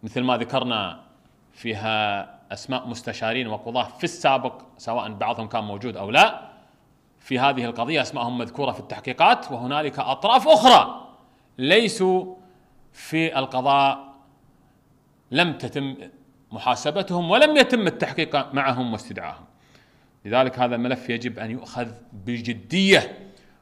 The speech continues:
ويحاسب كل من يقف خلف التستر على الفاسدين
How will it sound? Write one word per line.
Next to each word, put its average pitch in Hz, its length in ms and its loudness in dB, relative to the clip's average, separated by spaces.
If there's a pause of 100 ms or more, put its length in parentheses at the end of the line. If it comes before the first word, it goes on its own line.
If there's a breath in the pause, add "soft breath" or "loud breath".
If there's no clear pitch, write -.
(140 soft breath)
ويحاسب 110 600 -4
كل 131 280 -12
من 120 280 -8
يقف 117 480 -12
خلف 131 360 -6
التستر - 880 -4 (460 loud breath)
على 127 240 0
الفاسدين 120 840 -4